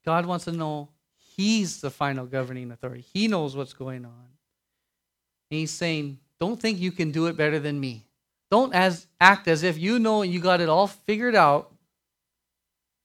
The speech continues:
and you want to rebel against authority, you want to remove yourself." No, God is saying he wants us to work within the existing structures. Romans thirteen, verse two.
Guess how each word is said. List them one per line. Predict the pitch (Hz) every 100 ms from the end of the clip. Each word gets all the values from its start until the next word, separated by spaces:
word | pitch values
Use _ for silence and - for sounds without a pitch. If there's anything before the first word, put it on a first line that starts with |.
| -
and | 156
you | 175
want | 175 175
to | 170 160 156 - _ _ _ _ _ _ _ _ -
rebel | 156 139 165 185
against | 185 180 185 -
authority, | 160 175 165 165 160
you | 165 143
want | 143 143
to | 131 127
remove | 143 151 170
yourself." | 165 156 143 131 131
No, | 143 127 123 _ _ -
God | 147
is | 147 143
saying | 147
he | 139
wants | 143 143 -
us | 123
to | - 123 123 _
work | 143 160 156
within | 143 135 160 160
the | 151
existing | 135 135 143 - 139
structures. | 139 123 - - - _ _ _ _ _ _
Romans | 160 180 190 190
thirteen, | 185 190 185 180 180
verse | 170 165
two. | - 160 131